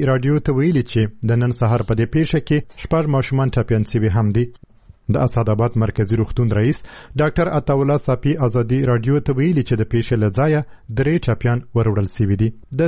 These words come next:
سیمې اوسیدونکي وایي دغه تیږه د سختو اورښتونو له کبله ښویېدلې ده. په قزاقستان کې چارواکو ویلي چې د تیرې اونۍ مرګونې ناکراري په تړاو یې تر اوسه نږدې لس زره کسان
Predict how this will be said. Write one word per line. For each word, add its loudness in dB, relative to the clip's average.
سیمې 2
اوسیدونکي 0
وایي 2
دغه 0
تیږه 0
د -2
سختو 0
اورښتونو 0
له 0
کبله 0
ښویېدلې 0
ده. -10
په 2
قزاقستان 0
کې -2
چارواکو 0
ویلي 2
چې -4
د 0
تیرې 0
اونۍ 0
مرګونې 2
ناکراري 0
په 0
تړاو 2
یې 2
تر 2
اوسه 0
نږدې 0
لس 0
زره 0
کسان 0